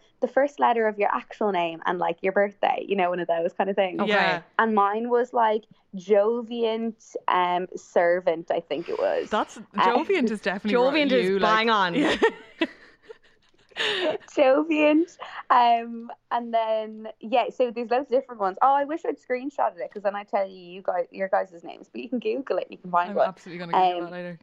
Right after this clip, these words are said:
Speaker 1: But as a, as a mother, I, you know the way, like, I've heard there's different cultures in which, like,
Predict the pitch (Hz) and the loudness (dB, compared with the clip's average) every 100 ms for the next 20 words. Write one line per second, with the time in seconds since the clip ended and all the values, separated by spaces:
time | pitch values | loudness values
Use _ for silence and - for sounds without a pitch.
0 | - _ _ _ _ - 254 - 349 440 | -18 _ _ _ _ 0 2 2 2 -2
1 | - 320 349 214 240 233 - 170 - - | -6 -8 -4 -6 -4 -4 -4 -4 -4 -4
2 | - 254 262 370 403 240 220 208 190 - | -6 -6 -6 -6 -4 -4 -2 -2 -4 -2
3 | 240 311 - 214 196 190 196 190 190 185 | -2 -2 -4 -6 -6 -10 -4 -6 -4 -2
4 | 170 180 175 170 175 175 - 202 - | -2 0 -4 -6 -6 -10 0 0 0